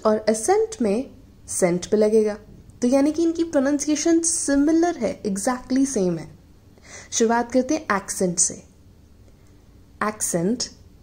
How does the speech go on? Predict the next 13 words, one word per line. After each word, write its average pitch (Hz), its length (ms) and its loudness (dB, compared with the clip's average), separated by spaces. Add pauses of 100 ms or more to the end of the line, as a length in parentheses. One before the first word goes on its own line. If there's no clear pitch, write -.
(120)
एक 196 200 2
noun 180 540 4
है 156 280 -12 (1120)
और 269 160 4
इसका 330 640 -2
हिंदी 320 460 4
में 320 120 4
मतलब 190 420 0
है 180 320 -4 (320)
किसी 330 300 6
भी 262 240 4
भाषा 180 580 -2
को 196 500 0